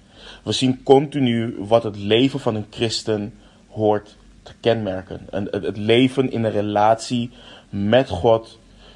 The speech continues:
door Christus is een bovennatuurlijk leven. En de Heilige Geest die verandert mensen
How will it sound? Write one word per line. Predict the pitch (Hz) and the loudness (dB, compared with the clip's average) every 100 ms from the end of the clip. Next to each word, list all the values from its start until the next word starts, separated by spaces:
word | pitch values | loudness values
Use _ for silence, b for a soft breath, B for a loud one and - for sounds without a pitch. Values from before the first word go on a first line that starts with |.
| b _ | b _
door | 120 123 127 | 2 2 2
Christus | - 117 - 107 98 - | -4 -6 -4 -6 -6 -8
is | - 107 | -10 -8
een | 107 | -2
bovennatuurlijk | 107 120 - 101 - 101 101 | 2 2 0 -8 -6 -8 -6
leven. | 104 107 104 90 95 - - _ _ b b b b b b b b - | -4 -4 -4 -10 -14 -20 -20 _ _ b b b b b b b b -12
En | 101 | -8
de | |
Heilige | 101 110 135 139 127 | 2 6 6 4 -2
Geest | - 117 117 117 | -2 0 0 -4
die | 110 98 | -10 -8
verandert | - 113 110 127 127 113 | -4 2 4 4 2 -2
mensen | 104 104 104 - 95 | -4 -4 -4 -6 -6